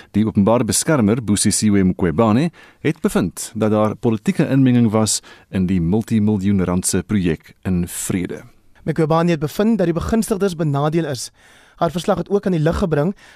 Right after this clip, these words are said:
Speaker 2: dat die Vrystaatse regering nie sy toesighoudende verantwoordelikhede nagekom het nie. Sy het die skuld hiervoor gepak op die voormalige premier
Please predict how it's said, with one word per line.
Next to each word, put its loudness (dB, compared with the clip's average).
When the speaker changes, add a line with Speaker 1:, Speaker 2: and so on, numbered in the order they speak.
Speaker 2:
dat -4
die -2
Vrystaatse 0
regering 0
nie 2
sy -2
toesighoudende 0
verantwoordelikhede -2
nagekom -2
het -4
nie. -6
Sy -4
het 2
die 0
skuld -2
hiervoor 0
gepak -2
op -2
die -2
voormalige 0
premier -2